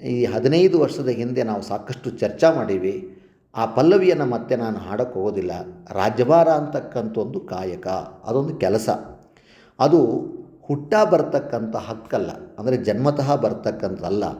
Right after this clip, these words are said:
ಅದು ಆಸ್ತಿ ಅಲ್ಲ. ಅದನ್ನು ಮಾಡೋ ಅಧಿಕಾರ ಅಂತಕ್ಕಂಥದ್ದು ಗಳಿಸ್ಕೋಬೇಕು. ರಾಜನಾಗಬೇಕು ಅಂದರೆ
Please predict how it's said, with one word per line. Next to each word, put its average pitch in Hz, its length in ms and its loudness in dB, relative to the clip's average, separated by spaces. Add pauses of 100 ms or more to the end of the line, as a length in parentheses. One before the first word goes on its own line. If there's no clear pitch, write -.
ಅದು 98 180 -4
ಆಸ್ತಿ 123 440 0
ಅಲ್ಲ. 95 200 0 (580)
ಅದನ್ನು 107 280 0
ಮಾಡೋ 113 380 2
ಅಧಿಕಾರ 123 480 0
ಅಂತಕ್ಕಂಥದ್ದು 104 880 -6
ಗಳಿಸ್ಕೋಬೇಕು. 87 840 0
ರಾಜನಾಗಬೇಕು 117 760 -4
ಅಂದರೆ 127 200 0